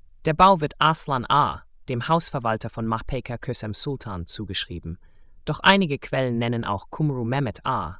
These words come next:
als den Stifter. Historisch wird die Moschee unter verschiedenen Namen geführt, darunter Abdullah Effendi Mescidi und Arslan A Mescidi. Im Jahr achtzehnhundertsechsundachtzig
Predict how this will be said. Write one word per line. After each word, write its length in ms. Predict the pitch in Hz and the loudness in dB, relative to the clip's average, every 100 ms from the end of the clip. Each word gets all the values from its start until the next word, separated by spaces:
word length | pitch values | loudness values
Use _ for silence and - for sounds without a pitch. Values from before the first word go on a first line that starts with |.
| - | -12
als 220 | 95 - | -8 -6
den 140 | 98 | -6
Stifter. 480 | - 147 123 - 85 - - - - - - - - - - - | -6 -6 -8 -10 -14 -14 -20 -20 -20 -20 -20 -20 -20 -20 -20 -8
Historisch 680 | - - 202 180 113 - - | 0 2 4 2 0 -4 -4
wird 160 | 131 | -4
die 60 | 127 | -2
Moschee 500 | 123 - 143 117 92 | -2 0 -2 -2 -4
unter 240 | 123 120 | -6 -8
verschiedenen 640 | - 120 - 156 120 101 104 | -2 0 2 0 -2 -2 0
Namen 260 | 123 110 | -2 -2
geführt, 500 | 87 - 90 80 - - - - | -6 -10 -12 -12 -12 -18 -20 -6
darunter 380 | 131 139 131 139 | -2 0 -2 0
Abdullah 480 | 131 - 131 120 107 | 0 0 -2 -4 -4
Effendi 380 | 113 - 117 107 | -8 -8 -4 -4
Mescidi 640 | 98 - - 120 90 90 _ _ | -4 -4 -4 -6 -6 -10 _ _
und 220 | - 123 - | -10 -8 -2
Arslan 460 | 123 - - 95 | 0 0 -2 -4
A 280 | - 123 120 | -4 -4 -2
Mescidi. 540 | 95 - - 85 82 - - - - - - - - - - | -4 -6 -8 -10 -14 -14 -20 -20 -20 -20 -20 -20 -20 -10 -2
Im 120 | 139 | 4
Jahr 240 | 165 165 | 6 6
achtzehnhundertsechsundachtzig 1700 | 165 - - 147 147 143 120 - 120 107 101 151 - - - - | 4 0 0 0 0 -2 -4 -4 -4 -4 0 -2 -2 -6 -6 -12